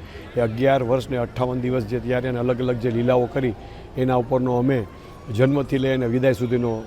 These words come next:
જે રાસ છે, એ તૈયાર કર્યો છે, કૃષ્ણ લીલા, અને લોકોને ખૂબ જ એમાં એ પસંદ આવી રહ્યો છે. અમે વર્ષોથી અમારી કોઈ એમાં ફેરફાર કર્યો નથી. આપ જોવો છો, જે આપણી ગરબા છે, એ ગરબા જ વગાડવાના, જે કૃષ્ણ ભક્તિ છે, માતાજીના ગરબા, એ જ ગરબા,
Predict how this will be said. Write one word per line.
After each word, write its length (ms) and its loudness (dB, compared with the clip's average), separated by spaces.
જે 120 0
રાસ 320 2
છે, 400 -8
એ 160 4
તૈયાર 260 2
કર્યો 120 -2
છે, 160 -4
કૃષ્ણ 240 -4
લીલા, 280 0
અને 480 -4
લોકોને 400 -2
ખૂબ 260 -2
જ 60 -2
એમાં 280 -2
એ 260 -2
પસંદ 240 0
આવી 160 0
રહ્યો 200 -2
છે. 240 -12
અમે 220 0
વર્ષોથી 520 0
અમારી 280 0
કોઈ 220 -2
એમાં 220 -2
ફેરફાર 360 -2
કર્યો 180 -2
નથી. 100 -2
આપ 200 0
જોવો 180 -4
છો, 180 -2
જે 220 0
આપણી 260 -2
ગરબા 380 2
છે, 160 -2
એ 40 -2
ગરબા 320 2
જ 180 -4
વગાડવાના, 540 2
જે 140 0
કૃષ્ણ 300 -4
ભક્તિ 300 -2
છે, 100 0
માતાજીના 480 -2
ગરબા, 280 0
એ 100 2
જ 140 -4
ગરબા, 340 0